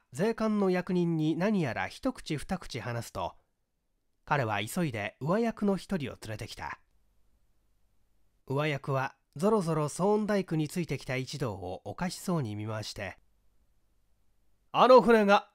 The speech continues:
あなたのおっしゃった荷物をあげましたよ。今私の部屋に保管してありますがね。なんならこれからお目にかけましょうか。」そこで一同は彼に従って、いくつもの倉庫が長く一列に並んだ後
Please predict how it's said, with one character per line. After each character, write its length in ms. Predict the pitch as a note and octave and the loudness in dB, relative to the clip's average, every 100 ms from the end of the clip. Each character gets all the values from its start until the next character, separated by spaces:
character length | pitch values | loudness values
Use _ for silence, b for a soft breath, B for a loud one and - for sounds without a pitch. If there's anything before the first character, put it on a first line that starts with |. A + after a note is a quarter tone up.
| - | 0
あ 80 | G#3+ | 4
な 120 | B3 | 4
た 120 | G3 | 4
の 160 | G#3 G3+ | 2 2
お 40 | |
っ 20 | G3+ | 0
し 100 | A3+ | 0
ゃ 40 | |
っ 60 | G#3 | -2
た 140 | F#3 | 0
荷 100 | G3 | 2
物 220 | F#3 D#3 | 0 0
を 160 | D3+ D#3 | 2 4
あ 60 | |
げ 60 | F#3 | 2
ま 80 | G#3 | -2
し 60 | |
た 100 | - | -2
よ。 220 | E3 A3+ - _ _ _ _ _ _ _ _ _ _ _ _ - | -2 -2 -4 _ _ _ _ _ _ _ _ _ _ _ _ -4
今 340 | B3+ C#4 B3 | 2 8 10
私 360 | A#3 B3 D#4+ - | 10 8 4 4
の 120 | D4 | 4
部 60 | A3 | 6
屋 140 | C4 | 6
に 100 | A3+ | 6
保 140 | F#3+ G#3+ | 4 4
管 140 | A#3+ | 2
し 40 | - | 0
て 80 | |
あ 60 | G#3+ | 0
り 60 | F#3 | 0
ま 60 | |
す 100 | - | -4
が 100 | A2 | -4
ね。 420 | F#3+ G#3+ G#2+ - _ _ _ _ _ _ _ - | 0 0 -2 -10 _ _ _ _ _ _ _ 2
な 120 | G3 | 4
ん 60 | |
な 80 | G3+ | 6
ら 180 | F#3+ - | 6 4
こ 100 | - | 2
れ 100 | A#3+ | 2
か 100 | B3+ | 4
ら 140 | A3+ A3+ | 4 4
お 100 | G#3 | 4
目 100 | C4+ | 4
に 100 | B3+ | 2
か 140 | A#3+ | 0
け 60 | A#3 | 0
ま 100 | A3+ | -2
し 80 | F#3 | -2
ょ 40 | |
う 40 | |
か。」 220 | D#3 A3+ - _ _ _ _ _ _ _ _ _ _ _ _ _ _ _ | 0 0 -2 _ _ _ _ _ _ _ _ _ _ _ _ _ _ _
そ 140 | - G3 | -4 -2
こ 100 | A#3 | 2
で 140 | A3 | 2
一 200 | G#3+ A#3+ | 0 0
同 180 | G#3 D3 | 0 0
は 200 | F#2+ F#2+ | 0 -4
彼 220 | - A#3 | -2 -2
に 100 | D#3+ | -2
従 260 | A#2 - A#2 | -4 -6 -6
っ 40 | |
て、 400 | A2+ - G2+ F#2+ - _ _ _ _ | -8 -8 -8 -8 -12 _ _ _ _
い 120 | A3+ | -4
く 120 | B3 - | -4 -4
つ 140 | G#3+ | 0
も 120 | G3 | 2
の 120 | F#3 F3 | 4 2
倉 200 | G3+ F#3+ | 0 0
庫 140 | D#3 | 0
が 160 | D3 C#3 | 0 0
長 280 | G#3 A3+ | 0 0
く 180 | G3+ E3+ | 0 0
一 200 | D#3+ D#3+ | 0 2
列 220 | G#3 - D#3 | -2 0 -2
に 120 | D3 | 0
並 180 | D3+ D#3 | 0 -2
ん 120 | D3 | -2
だ 140 | C#3+ | 0
後 200 | C#3 C3+ | 0 -2